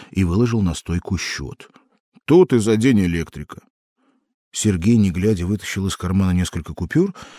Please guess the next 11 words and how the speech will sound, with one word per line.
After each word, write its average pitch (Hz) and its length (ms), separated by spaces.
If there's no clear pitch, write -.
и 131 120
бросил 165 360
их 135 100
на 110 140
стойку. 78 580
«Этого 156 320
хватит?» 143 540
Бармен 107 640
быстро 98 380
пересчитал 80 680
деньги 127 520